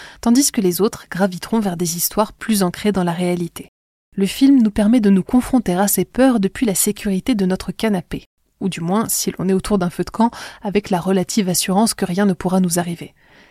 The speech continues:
C'est une façon pour notre cerveau de simuler comment il réagirait à ces situations sans courir le moindre risque en cas d'erreur. Certains scientifiques soutiennent d'ailleurs que les rêves assurent la même fonction.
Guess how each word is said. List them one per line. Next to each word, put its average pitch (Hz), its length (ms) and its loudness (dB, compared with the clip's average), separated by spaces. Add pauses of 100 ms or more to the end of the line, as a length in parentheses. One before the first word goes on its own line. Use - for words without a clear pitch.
(100)
C'est - 220 -2
une 262 80 8
façon 226 340 -2
pour 180 200 -6
notre 196 220 -2
cerveau 190 340 0
de 170 80 -6
simuler 190 500 2 (140)
comment 247 300 4
il 185 100 2
réagirait 185 580 0
à 165 60 -8
ces - 140 0
situations 214 840 -2
sans - 260 2
courir 226 360 0
le 175 80 -2
moindre 185 360 0
risque 208 380 -4
en 180 140 -4
cas 196 160 0
d'erreur. - 460 -6 (420)
Certains 202 300 0
scientifiques 220 500 0
soutiennent 202 400 2
d'ailleurs 214 340 2
que - 80 -2
les 202 140 4
rêves 220 180 2
assurent 214 300 0
la 185 80 0
même 208 200 4
fonction. 202 380 -2